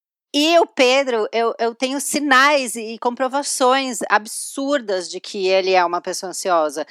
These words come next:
O Pedro é uma pessoa que você não pode virar e falar assim, "Ô, eu preciso te falar um negócio depois." Não, você tem que, ele te liga naquele momento e você tem que falar esse negócio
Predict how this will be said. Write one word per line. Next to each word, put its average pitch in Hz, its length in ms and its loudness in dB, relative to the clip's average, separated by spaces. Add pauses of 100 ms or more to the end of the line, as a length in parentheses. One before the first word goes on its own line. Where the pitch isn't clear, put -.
(160)
O 202 80 -2
Pedro 262 280 4
é 277 40 4
uma 269 120 0
pessoa 262 260 -4
que - 60 -14
você 254 200 -2
não 254 140 -4
pode 247 380 2
virar 214 500 4
e 220 60 -8
falar 226 220 2
assim, 220 360 -4 (260)
"Ô, 254 200 6
eu 220 260 0
preciso 226 220 -8
te - 40 -10
falar 240 160 2
um 240 40 -2
negócio 220 400 0
depois." 214 520 0
Não, 247 320 2
você 208 200 -8
tem 277 160 -4
que, 269 200 -8
ele 233 200 -2
te - 100 -8
liga 262 240 2
naquele 285 480 2
momento 254 800 -2
e 262 100 0
você 240 260 0
tem 247 160 -2
que - 120 -12
falar 240 260 6
esse 262 160 -6
negócio 247 500 0